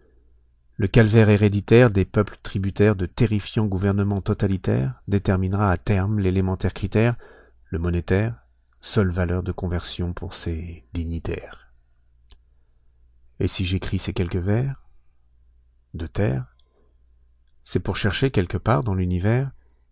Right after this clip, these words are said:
quelqu'un d'assez sage pour nous faire taire, nous arrêter avant de tout foutre de travers. Et que dire des réfractaires éternels du progrès planétaire, ces dirigeants dévergondés de nos monastères, prêchant en vertu du fond de leur presbytère,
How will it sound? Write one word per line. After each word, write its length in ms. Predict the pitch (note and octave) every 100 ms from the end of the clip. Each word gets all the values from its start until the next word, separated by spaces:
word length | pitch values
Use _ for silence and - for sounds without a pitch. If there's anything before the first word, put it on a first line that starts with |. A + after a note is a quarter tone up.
| _ -
quelqu'un 320 | G2 - G#2+
d'assez 260 | G#2 -
sage 280 | G2 G#2 G2
pour 160 | - G2
nous 80 | F#2+
faire 220 | - -
taire, 380 | - D#2+ E2 - - - - - - - - - - -
nous 180 | F#2 F2+
arrêter 500 | F2+ F#2 - E2 - - - - _ -
avant 220 | E2+ E2
de 40 |
tout 120 | D#2+ D#2+
foutre 220 | - D#2+
de 100 | E2
travers. 500 | - D#2+ D#2 E2+ - _ _ _ _ _ _ _ _ - _ _ _ _ _ _ _ - _ _ _ _ _ A#2
Et 60 |
que 120 | -
dire 300 | C3 D#3+ E3+
des 300 | B2 A2+ G2+
réfractaires 600 | G2 A2+ - A#2 - A2 A#2
éternels 400 | - A#2 B2 A2
du 80 |
progrès 300 | G#2 A2 G#2
planétaire, 600 | A2 G#2+ G#2+ - G2 F#2 - - - -
ces 280 | - B2+ G#2+
dirigeants 440 | G#2+ A2 G#2+ A2
dévergondés 500 | A2+ G#2+ G2+ A2 A2
de 60 | G#2
nos 100 | G#2
monastères, 640 | G#2 G2+ - - F2+ F2+
prêchant 400 | - G#2 - G2+
en 20 | G2
vertu 440 | G#2 - - G2
du 100 | G2
fond 180 | - F#2
de 40 |
leur 120 | F2+
presbytère, 600 | - G2 F2 F#2 F2 F2+